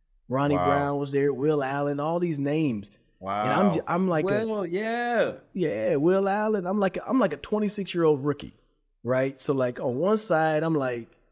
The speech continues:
Speaker 1: "Are they gonna try me like a rookie?" But then on the other side, I'm like, "Well, I am a rookie. So let me kinda, like, I'll, yeah, give me the helmets. I'll carry 'em.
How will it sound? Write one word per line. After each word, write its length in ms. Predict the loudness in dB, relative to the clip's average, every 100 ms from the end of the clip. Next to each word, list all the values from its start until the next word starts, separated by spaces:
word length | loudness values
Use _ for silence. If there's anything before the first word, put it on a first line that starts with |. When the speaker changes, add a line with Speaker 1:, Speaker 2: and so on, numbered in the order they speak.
| -4
Speaker 1:
"Are 60 | -2
they 100 | 0
gonna 180 | 0
try 320 | 0 0 2 4
me 140 | 2
like 200 | 0 -2
a 40 | 0
rookie?" 480 | 0 0 -4 -4 _ _ _ _ _ _ _ -4
But 160 | 0
then 120 | 2
on 120 | 0 -2
the 100 | 0
other 140 | 0
side, 180 | 0 0
I'm 80 | -2
like, 160 | -2
"Well, 120 | -2
I 80 | 2
am 120 | 2 2
a 40 |
rookie. 280 | -4 -10 -10
So 120 | -2
let 100 | 0
me 80 | 0
kinda, 260 | 0 0 0
like, 260 | -2 -4 -10 _ _ _ _ -2
I'll, 220 | 0 0 -6 _
yeah, 300 | -4 -2 -2 -4
give 140 | 0
me 40 |
the 60 | 2
helmets. 300 | 2 -2 -6
I'll 100 | -4
carry 240 | -2 0 -2
'em. 140 | -4